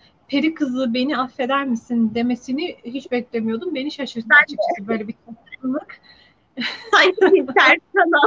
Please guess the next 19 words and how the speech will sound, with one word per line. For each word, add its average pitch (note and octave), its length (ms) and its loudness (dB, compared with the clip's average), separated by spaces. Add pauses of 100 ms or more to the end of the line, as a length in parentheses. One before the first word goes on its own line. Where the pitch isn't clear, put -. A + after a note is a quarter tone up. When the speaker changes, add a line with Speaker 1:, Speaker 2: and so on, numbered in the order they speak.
(140)
Speaker 2:
<laughs> D#5+ 200 6 (680)
fazla D#4+ 440 6
mı G4 140 10
geldi C4 440 4
diyorsun C4 440 4
bu A3 80 4
söz? - 380 4 (600)
<laughs> - 680 -20
Speaker 1:
Yo, F4+ 200 4 (640)
fazla F4+ 300 4
gelmedi. G#4+ 420 0
Sadece E4+ 340 -4
beklemiyordum E4+ 640 -8
yani. A3+ 300 -4
Şaşırttı C#4+ 480 -10
beni. G#3 120 -10
Speaker 2:
Ha, F#3+ 80 0 (380)
beklemediğin A3 760 -4
için. G#3 220 0